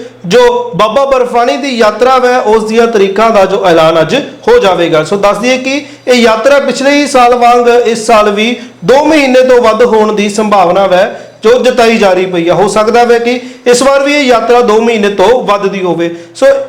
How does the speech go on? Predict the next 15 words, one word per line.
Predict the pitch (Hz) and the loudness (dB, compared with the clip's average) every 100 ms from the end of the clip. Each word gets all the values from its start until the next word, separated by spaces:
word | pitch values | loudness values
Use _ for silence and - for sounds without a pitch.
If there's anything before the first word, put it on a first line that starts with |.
| - | -8
ਜੇ | 190 247 | -4 0
ਗੱਲ | 226 240 | 0 0
ਕਰੀਏ | 269 269 262 269 | 0 -2 0 0
ਲੋਕ | 226 233 | 2 0
ਸਭਾ | 233 262 269 | 0 0 0
ਚੋਣਾਂ | 254 220 233 | 0 0 0
ਦੀ, | 233 240 | -2 0
ਤਾਂ | 240 | 0
ਲੋਕ | 208 202 | 0 -2
ਸਭਾ | 226 233 233 | -2 0 0
ਚੋਣਾਂ | 220 196 208 | 0 2 2
ਦੇ | 214 208 220 220 - - | 2 2 2 0 -8 -10
ਜੋ | 170 233 240 233 - - - _ - | 0 2 2 0 -6 -16 -20 _ -6
ਰਿਜ਼ਲਟ | - 220 254 277 285 | 0 0 2 0 0
ਨੇ, | 233 175 | 0 -2